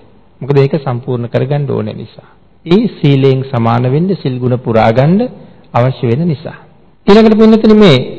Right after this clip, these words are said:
සමාධියෙන් සමාධි-, සමාන වෙනකොට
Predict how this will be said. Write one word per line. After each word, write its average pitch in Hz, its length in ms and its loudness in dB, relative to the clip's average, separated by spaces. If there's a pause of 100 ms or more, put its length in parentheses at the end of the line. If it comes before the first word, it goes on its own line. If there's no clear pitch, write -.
(240)
සමාධියෙන් 196 720 6
සමාධි-, 127 520 0 (220)
සමාන 123 420 2
වෙනකොට 107 420 -6